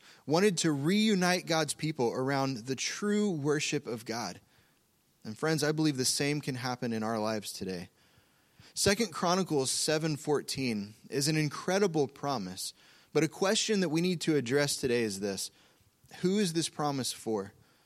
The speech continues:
Was it only meant for God's people a few thousand years ago, or is it for all of God's people throughout all time?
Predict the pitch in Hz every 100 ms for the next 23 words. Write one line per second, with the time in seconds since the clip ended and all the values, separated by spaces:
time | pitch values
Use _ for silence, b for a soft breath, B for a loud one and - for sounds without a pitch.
0 | b b - - 156 151 185 208 190 185
1 | 175 170 160 170 170 - 175 170 185 147
2 | - 180 180 170 147 131 135 170 180 190
3 | 196 131 147 160 175 135 151 160 196 214
4 | 175 180 175 - 180 131 123 139 135 120
5 | 147 147 - 156 90